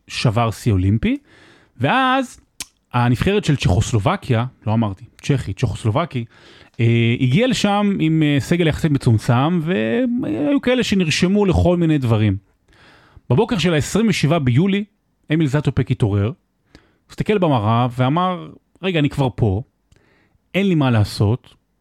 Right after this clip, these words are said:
יש היום מרתון, יאללה, בוא נרוץ. בוא נרוץ ריצת מרתון של ארבעים ושניים קילומטר." וזו הייתה ריצת המרתון הראשונה שלו בקריירה.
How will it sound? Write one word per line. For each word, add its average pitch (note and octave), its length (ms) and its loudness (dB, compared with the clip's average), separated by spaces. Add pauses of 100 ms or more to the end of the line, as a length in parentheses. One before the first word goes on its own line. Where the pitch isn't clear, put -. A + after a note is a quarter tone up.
(320)
יש F#3+ 320 0
היום D3+ 280 2
מרתון, B2 640 2 (640)
יאללה, D4+ 200 -2
בוא C#4+ 140 0
נרוץ. C4 460 -6 (640)
בוא F#3 220 2
נרוץ A#3+ 360 -2
ריצת A#3 280 -2
מרתון G#3 360 0
של F#3 140 0
ארבעים G3+ 260 0
ושניים F3+ 320 -2
קילומטר." D3 460 -2 (920)
וזו A2 680 2
הייתה F#3+ 220 0
ריצת F#3 300 -2
המרתון E3+ 560 0
הראשונה C#3 760 2
שלו E3 200 0
בקריירה. D3 520 0